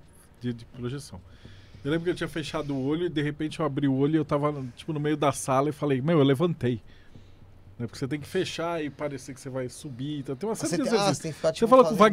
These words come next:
Speaker 1: Wagner Borges, ele é
Speaker 2: Ele
Speaker 1: master,
Speaker 2: vê, ele vê aqui,
Speaker 1: master
Speaker 2: pô, é da hora pra
Speaker 1: foda
Speaker 2: caralho.
Speaker 1: disso daí, o Saulo, o pessoal do Voadores. E aí eu lembro que eu tomei um susto e falei, "Porra, deixa eu voltar pro meu lugar, né, que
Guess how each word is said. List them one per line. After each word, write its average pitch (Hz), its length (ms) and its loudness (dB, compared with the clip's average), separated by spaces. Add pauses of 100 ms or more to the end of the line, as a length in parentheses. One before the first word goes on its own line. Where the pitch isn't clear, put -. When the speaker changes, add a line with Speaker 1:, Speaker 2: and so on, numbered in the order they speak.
Speaker 1:
Wagner 180 140 8
Borges, 175 420 4
ele 185 140 6
é 202 60 4
Speaker 2:
Ele 185 100 4
Speaker 1:
master, 180 380 8
Speaker 2:
vê, 175 140 8
ele - 100 8
vê 160 100 6
aqui, 156 80 6
Speaker 1:
master 143 300 4
Speaker 2:
pô, 143 80 6
é 131 40 4
da 135 80 4
hora 139 80 6
pra 135 100 4
Speaker 1:
foda 123 100 4
Speaker 2:
caralho. 113 160 0
Speaker 1:
disso - 180 -14
daí, 117 260 0
o 113 60 -4
Saulo, 110 800 0
o 104 40 -10
pessoal 104 400 -10
do 101 180 -14 (200)
Voadores. 104 480 -8 (1120)
E 233 40 4
aí 247 60 8
eu 254 40 8
lembro 262 160 4
que 233 80 2
eu 240 60 8
tomei 240 220 8
um 226 80 6
susto 233 180 -2
e - 20 -10
falei, 233 200 8
"Porra, 190 240 4
deixa 202 200 -2
eu 254 60 2
voltar 247 320 4
pro 220 100 -2
meu 240 180 6
lugar, 180 520 6
né, 165 160 0
que - 160 -6